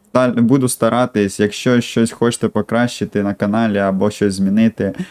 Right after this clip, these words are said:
пишіть коментарі, якщо це, ну, дійсно щось, так скажем,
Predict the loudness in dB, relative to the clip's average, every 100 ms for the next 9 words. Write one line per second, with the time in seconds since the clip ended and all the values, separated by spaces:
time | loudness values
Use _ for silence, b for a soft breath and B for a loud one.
0 | B 0 0 0 0 0 0 0 0 0
1 | 2 2 0 0 -4 -2 0 2 2 0
2 | 2 2 2 -4 -10 -10 -10 -4 0 2
3 | 2 0 -2 -2 B B -14 -2 0 0
4 | -8 -6 -6 -4 -2 0 0